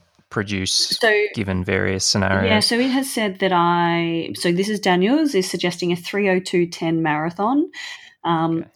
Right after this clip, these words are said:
Speaker 2: I ran Gold Coast, like, so poorly tactically, it was shocking. Um, there is no, I didn't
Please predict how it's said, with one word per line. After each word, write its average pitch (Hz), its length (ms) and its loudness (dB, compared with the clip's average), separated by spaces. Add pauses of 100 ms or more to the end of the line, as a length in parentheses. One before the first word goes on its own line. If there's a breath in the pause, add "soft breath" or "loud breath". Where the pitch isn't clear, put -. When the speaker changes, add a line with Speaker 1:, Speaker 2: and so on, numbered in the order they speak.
(140)
Speaker 2:
I 196 280 4
ran 170 400 2
Gold 156 360 -2
Coast, - 600 -6 (600)
like, - 140 -6 (640)
so 180 520 2
poorly 160 360 0
tactically, 262 720 -2
it - 120 -4
was 160 120 -4
shocking. 285 640 0 (360 loud breath)
Um, 156 500 0
there 180 220 2
is 175 160 2
no, 180 640 4
I 185 360 2 (200)
didn't 156 340 -2